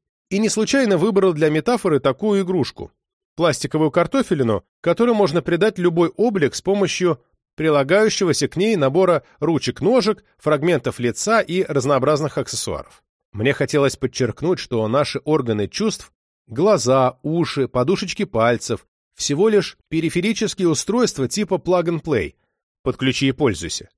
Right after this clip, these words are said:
Стоит только пожелать, и они тут же к вашим услугам. А мозг догадывается, что делать с поступающими от них сигналами. В итоге мать природа может создавать новые типы чувств,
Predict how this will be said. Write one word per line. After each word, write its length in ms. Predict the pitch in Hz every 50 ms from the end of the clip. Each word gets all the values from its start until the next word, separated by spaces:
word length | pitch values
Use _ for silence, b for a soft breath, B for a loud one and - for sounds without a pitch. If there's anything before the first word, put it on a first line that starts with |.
| _ _ _ _ _ _ _ _ _
Стоит 380 | - - - 170 185 175 - -
только 260 | 170 165 143 - 139
пожелать, 520 | - 143 123 107 131 165 196 - - -
и 60 | 135
они 200 | 131 123 127 143
тут 260 | 127 - 143 180 185 156
же 100 | 202 202
к 60 | -
вашим 320 | 151 143 120 - 147 151
услугам. 420 | 160 - - 190 165 110 82 - _ _ _ _ _ _ _ _ _ _ _ _ _ _ _ -
А 100 | 120 143
мозг 240 | 202 269 269 226 220
догадывается, 640 | 240 247 180 185 196 - 226 226 202 175 - 185
что 200 | - - - 165
делать 320 | 135 110 170 214 233 226 -
с 40 | -
поступающими 800 | - 165 - - 123 - - 135 156 175 - - - 170 151 107
от 120 | 90 -
них 120 | 113 123
сигналами. 600 | - - 123 101 101 104 107 104 101 104 107 110 - _ _ _ _ _ _ _ _ _
В 160 | - 123 143 156
итоге 420 | - 220 247 233 147 107 85 82 _ _ -
мать 320 | 139 160 175 165 - -
природа 680 | - 160 160 165 180 214 214 170 156 139 123 107 - _ -
может 400 | - 139 175 180 131 160 175 -
создавать 540 | - - 175 131 151 196 196 185 143 123 -
новые 300 | 160 175 160 151 147 127
типы 320 | - - 156 - 151 139
чувств, 440 | - - 240 240 - - - - _